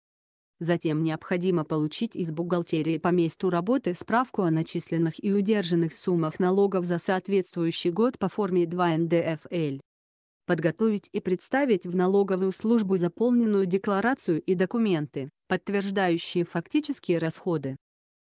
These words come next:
Сэкономить на налогах могут также люди, имеющие детей. Им предоставляется так называемый стандартный налоговый вычет, и те, кто инвестирует в фондовый рынок, инвестиционный вычет.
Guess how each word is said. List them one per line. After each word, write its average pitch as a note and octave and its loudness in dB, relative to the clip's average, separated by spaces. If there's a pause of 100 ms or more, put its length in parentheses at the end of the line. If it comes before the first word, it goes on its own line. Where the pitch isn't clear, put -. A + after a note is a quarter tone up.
(180)
Сэкономить E3+ -2
на E3 2
налогах E3 0
могут C4+ 0
также F3+ 0
люди, D#3 0 (220)
имеющие G3 4
детей. F3 -2
Им F3 0
предоставляется F#3+ -2
так E3+ -2
называемый F3 0
стандартный F3+ 0
налоговый F#3 2
вычет, D#3+ -2 (200)
и G#3 0
те, C#3 -2 (200)
кто E3+ -2
инвестирует E3 0
в - -20
фондовый G3 2
рынок, A#3 2 (200)
инвестиционный F#3+ 2
вычет. D#3+ -6